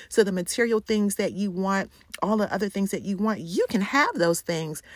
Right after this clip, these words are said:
but they'll happen as a result of you doing what God called you to do, not instead of you doing what God called you to do. So he says here again in verse ten, he says, "Declaring the end from the beginning."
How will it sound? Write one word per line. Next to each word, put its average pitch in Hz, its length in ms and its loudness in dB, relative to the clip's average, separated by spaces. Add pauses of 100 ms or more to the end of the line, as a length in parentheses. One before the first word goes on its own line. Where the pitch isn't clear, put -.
(180)
but 226 160 0
they'll 220 160 6
happen 247 520 0
as 196 200 -2
a 185 40 -2
result 185 560 0 (380)
of 214 140 4
you 202 320 0
doing 190 400 2
what 180 160 -2
God 175 260 -2
called 180 220 -4
you 165 100 -6
to 165 100 -2
do, 156 380 2 (240)
not 180 300 4
instead 180 420 2
of 143 100 0
you 160 120 -6
doing 143 240 -2
what 143 140 -2
God 143 240 -6
called 147 200 -8
you 151 80 -12
to 143 80 -10
do. 135 320 -4 (560)
So 185 160 2
he 220 160 0
says 202 320 0
here 208 400 0 (340)
again 180 400 2
in 170 80 -2
verse 175 260 0
ten, 208 380 -2
he 233 160 -6
says, 202 240 0
"Declaring 226 720 0
the 175 240 2
end 190 380 2 (260)
from 208 180 4
the 208 80 2
beginning." 196 640 -6